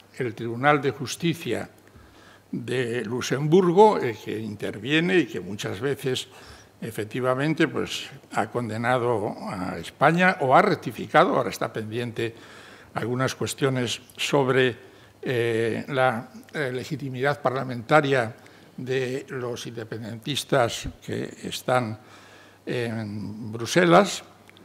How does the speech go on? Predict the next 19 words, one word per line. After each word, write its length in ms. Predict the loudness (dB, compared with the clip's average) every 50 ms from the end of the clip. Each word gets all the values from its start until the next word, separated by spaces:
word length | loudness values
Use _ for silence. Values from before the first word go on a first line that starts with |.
| -20 -20 -20 -20 -20 _ _ -4
Eh, 680 | -2 0 0 2 0 0 -2 -2 -2 -4 -4 -6 -8 -10 -12 -16 -18 -20 _ -20 -20 -20 _ _ _ _ -18 -6
y, 100 | -6 -4
por 200 | -2 -2 -2 2
tanto, 580 | 4 6 6 6 6 6 6 6 4 2 -4 -6
esa 260 | -4 -4 0 2 2
instancia, 760 | 2 2 0 2 2 4 4 4 2 2 2 2 2 2 -4 -10 -18 -20 -20 -20 -20 -20 -20 -20 -12 -6
nos 240 | -2 -2 0 0
guste 320 | 0 -2 -2 -4 0 2 2
o 60 | 4
no 140 | 4 2 2
nos 220 | 2 0 0 0
guste, 640 | 0 0 -2 -2 0 2 2 2 2 0 -4 -14 -20 -12
se 200 | -8 -4 -2 -2
impone 640 | -2 -2 -4 -4 0 2 4 4 4 2 2 0 -4 -8 -16 -20 _ _
a 100 | 0 0
la 180 | 2 2 2 2
máxima 640 | 4 2 2 2 0 -2 -2 0 2 2 2 0 -2 -6
instancia 840 | -6 -6 -4 -6 0 4 4 4 4 4 0 0 0 0 0 -2 -2
nacional. 580 | 0 0 0 0 0 0 -2 0 0 -2 -4 -6